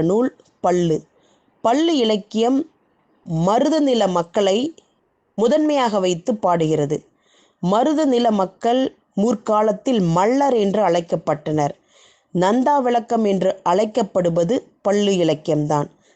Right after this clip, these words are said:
சைவ வைணவ இலக்கியங்களை ஒன்றிணைக்கக்கூடிய ஒரு சிறப்பான நூல் முக்கூடர் பல்லு. முக்கூடர் பல்லு நூலில் கூறப்பட்டுள்ள ஆறு தாமிரபரணி ஆறு. மலையாள நாட்டிலும்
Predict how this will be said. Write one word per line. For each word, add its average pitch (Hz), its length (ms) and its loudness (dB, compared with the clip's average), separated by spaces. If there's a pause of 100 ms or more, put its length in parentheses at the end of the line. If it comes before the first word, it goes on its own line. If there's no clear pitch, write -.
சைவ 262 640 0
வைணவ 214 520 0
இலக்கியங்களை 202 640 0 (120)
ஒன்றிணைக்கக்கூடிய 214 1080 0 (140)
ஒரு 180 200 0
சிறப்பான 254 760 -2
நூல் 214 280 0 (120)
முக்கூடர் 170 540 -2
பல்லு. 139 260 -2 (680)
முக்கூடர் 294 680 0
பல்லு 220 400 0
நூலில் 220 500 0
கூறப்பட்டுள்ள 196 760 0 (420)
ஆறு 196 340 2 (240)
தாமிரபரணி 165 720 2
ஆறு. 143 240 0 (560)
மலையாள 277 520 2
நாட்டிலும் 214 520 0